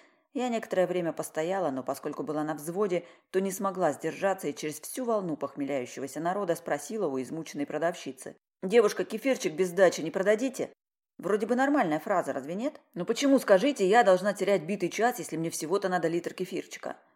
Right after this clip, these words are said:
В конце концов, мы не для старушки. «Мне все равно, договаривайтесь с очередью», злобно буркнула из-под лобья продавщица. «Мужчины, позволите?» — попыталась пробиться плечом я. Мужчины как один срослись плечами, словно стенка в футболе.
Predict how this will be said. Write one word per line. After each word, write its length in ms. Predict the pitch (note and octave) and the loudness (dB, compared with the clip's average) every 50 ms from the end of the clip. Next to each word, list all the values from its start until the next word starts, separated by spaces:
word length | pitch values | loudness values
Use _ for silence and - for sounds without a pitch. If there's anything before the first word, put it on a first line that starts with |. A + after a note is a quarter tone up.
| _ | _
В 40 | _ | _
конце 240 | - D#3+ D3+ D3 E3 | -4 -4 -2 -2 -2
концов, 400 | D#3+ E3+ D#3+ D3+ A3 G#3+ F3+ - | -2 -2 -2 -2 -2 -4 -2 -2
мы 100 | F3 F3 | -4 -4
не 120 | E3 D#3 | -2 -2
для 120 | C3+ D3+ E3 | -4 -4 -4
старушки. 580 | - - G#3+ A3+ A3+ E3+ - - - - - _ _ _ _ _ _ _ _ _ _ _ | -2 -2 -2 -2 -2 -4 -8 -12 -16 -20 -20 _ _ _ _ _ _ _ _ _ _ _
«Мне 320 | - G3 A3 A#3+ C4 C#4 | -2 0 2 4 4 2
все 200 | C4+ - A#3+ A3+ | 2 4 8 10
равно, 380 | A3+ A3+ A3 G#3+ G3+ G3 F#3 F3+ | 10 10 10 8 6 2 4 4
договаривайтесь 760 | F#3 F3 F3+ F3+ F3 G3 G3 G3 G3 F#3+ F#3 F#3 F#3 F#3 - | 6 6 8 8 8 8 6 6 4 2 0 0 -4 -6 -2
с 60 | - | 0
очередью», 600 | F3+ F3 - D#3 D3+ D#3+ C#3 C3+ D3 C#3+ D3 C#3+ - _ | 0 0 0 0 -2 -4 -2 0 0 0 0 -2 -6 _
злобно 500 | C#4 D3+ D#3 D3+ D3+ D#3 C3 B2+ C#3+ C#3+ | -14 -12 -6 -2 0 0 0 0 -2 -4
буркнула 440 | C3+ D#3+ E3+ E3+ - D3+ D3 C#3+ C#3+ | -4 -4 -6 -6 -6 -4 -2 -2 -2
из-под 320 | C#3 - - D3 C#3 C#3 | -4 -4 -4 -6 -4 -4
лобья 260 | C#3+ D3 C3+ C3+ C3+ | -4 -4 -4 -4 -6
продавщица. 720 | - - C#3 C#3 D3 D3+ - - - C3 - - - - - _ _ _ _ _ _ _ _ | -6 -6 -6 -4 -4 -6 -6 -10 -12 -14 -14 -14 -18 -18 -18 _ _ _ _ _ _ _ _
«Мужчины, 460 | - G3+ A3+ - - C#4 C#4 A#3+ G3+ F#3+ | -6 -4 -4 -2 0 2 2 4 6 6
позволите?» — 680 | G3+ G#3+ G#3 A#3 C#4 E4 D#4 A#3+ - - - C3+ B2+ - _ - | 6 6 6 4 4 4 4 2 0 -2 -6 -8 -8 -10 _ -8
попыталась 480 | F3 E3 - E3+ - D#3 C#3+ C3+ C3+ | -6 -6 -4 -2 -2 0 0 -2 -2
пробиться 400 | - - D#3 D3 C3+ F3+ - - | -4 -4 -6 -4 -4 -8 -10 -12
плечом 360 | - - D#3 D3 - D3+ D3 | -10 -10 -10 -8 -6 -6 -6
я. 280 | D#3 C#3+ C#3+ C3 - - _ - - - - - | -4 -4 -4 -4 -6 -10 _ -20 -20 -20 -16 -10
Мужчины 320 | - F3+ F3 - C4 B3+ B3 | -8 -8 -4 -2 -2 0 2
как 160 | A3+ G#3+ G#3 | 2 2 4
один 300 | G#3 G3 F3+ G#3 A#3 A#3 | 4 4 4 2 -2 -4
срослись 400 | - - D#3+ D#3 - D#3+ D#3+ - | -2 -2 -4 -4 -4 -8 -12 -12
плечами, 480 | - - D3+ D3 - F#3+ G3 G#3+ G3+ E3+ | -12 -14 -12 -8 -2 -2 0 0 -2 -4
словно 340 | - - D#3 D3 D3 D3+ | -4 -4 -4 -4 -4 -6
стенка 460 | D3 - - - D#3+ D#3+ E3 D3+ - D3+ | -6 -8 -8 -6 -6 -6 -4 -6 -8 -10
в 40 | |
футболе. 600 | - - - D#3+ D3 C#3 C#3 C3+ B2 - - - | -8 -8 -8 -8 -6 -4 -4 -4 -2 -4 -6 -10